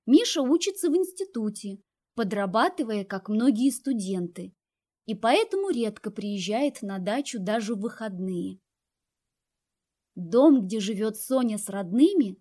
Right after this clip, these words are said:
стоит недалеко от большого села в глухом лесу,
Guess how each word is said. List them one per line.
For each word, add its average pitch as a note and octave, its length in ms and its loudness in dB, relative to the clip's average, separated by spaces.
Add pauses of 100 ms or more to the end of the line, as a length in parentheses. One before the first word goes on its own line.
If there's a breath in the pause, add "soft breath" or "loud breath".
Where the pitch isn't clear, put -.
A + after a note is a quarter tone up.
(360)
стоит C4+ 580 2
недалеко A#3 720 2
от G3+ 180 -4
большого G#3+ 580 -2
села G3+ 440 -6
в G#3 120 -4
глухом G#3+ 480 -2
лесу, G#3+ 560 -4